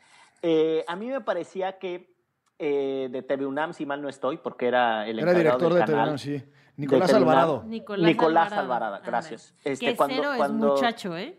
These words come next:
Speaker 3: By the way.
Speaker 1: bueno, cuando a este jovenzuelo lo sacan de,
Speaker 3: <laughs>
Speaker 1: de T V unam, a mí me parece que, eh, empezamos a navegar una frontera bien complicada, que es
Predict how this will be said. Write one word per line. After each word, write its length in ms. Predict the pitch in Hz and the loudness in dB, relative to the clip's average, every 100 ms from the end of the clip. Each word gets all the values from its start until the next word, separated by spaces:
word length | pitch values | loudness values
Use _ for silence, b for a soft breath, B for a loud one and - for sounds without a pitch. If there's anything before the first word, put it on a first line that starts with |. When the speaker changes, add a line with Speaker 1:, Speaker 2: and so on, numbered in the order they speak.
| _ | _
Speaker 3:
By 200 | 170 165 | -18 -14
the 80 | 170 | -14
way. 280 | 170 170 - | -14 -16 -16
Speaker 1:
bueno, 340 | 147 135 135 131 | -2 0 0 0
cuando 240 | 151 156 | 0 2
a 100 | 165 | 0
este 220 | 170 208 | 0 -8
jovenzuelo 600 | 190 151 135 - 156 165 | -6 -6 -6 -4 -4 -2
lo 400 | 170 135 120 113 | -4 -4 -4 -4
sacan 400 | 339 135 392 156 | -4 -4 -4 -4
de, 240 | 480 480 453 523 | -6 -6 -8 -10
Speaker 3:
<laughs> 120 | 262 | -8
Speaker 1:
de 120 | 123 | -8
T 160 | - 135 | -4 -2
V 100 | 131 | -2
unam, 300 | 135 139 143 _ b b b b | -2 -4 -4 _ b b b b
a 100 | - | -6
mí 120 | 170 233 | -2 -2
me 80 | 247 | 0
parece 440 | 202 190 190 202 | 0 -2 -6 -8
que, 360 | 190 185 196 190 | -4 -4 -4 -4
eh, 920 | 165 147 139 139 135 131 127 127 127 | 0 2 2 2 0 0 -2 -6 -8
empezamos 720 | 170 143 151 147 180 196 208 190 | -8 -2 -4 -2 -4 -4 -8 -8
a 80 | |
navegar 400 | 160 139 135 147 | -6 -4 -2 -2
una 220 | 165 170 156 | -4 -6 -8
frontera 440 | 139 131 143 147 | -8 -8 -2 -2
bien 200 | 139 135 | -2 -6
complicada, 640 | 147 131 120 - 127 117 | -8 -8 -14 0 0 0
que 260 | - 127 139 | -4 -2 0
es 220 | 151 - | -2 -6